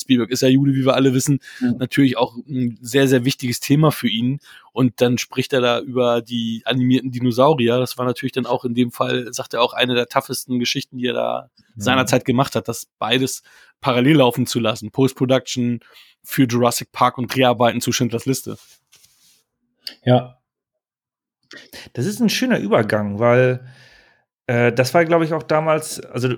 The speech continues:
Speaker 3: wir hatten ja Terminator zwei, hat ja, haben ja die Computereffekte im Grunde, ähm, waren, waren revolutionär. Und, äh, zwei Jahre später Jurassic Park, das gleiche Niveau. Also, also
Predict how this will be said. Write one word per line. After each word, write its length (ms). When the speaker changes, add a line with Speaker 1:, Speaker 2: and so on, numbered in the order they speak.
Speaker 3:
wir 120
hatten 180
ja 380
Terminator 440
zwei, 580
hat 180
ja, 400
haben 140
ja 60
die 360
Computereffekte 960
im 100
Grunde, 560
ähm, 580
waren, 220
waren 140
revolutionär. 960
Und, 680
äh, 60
zwei 180
Jahre 220
später 400
Jurassic 420
Park, 460
das 200
gleiche 340
Niveau. 540
Also, 200
also 180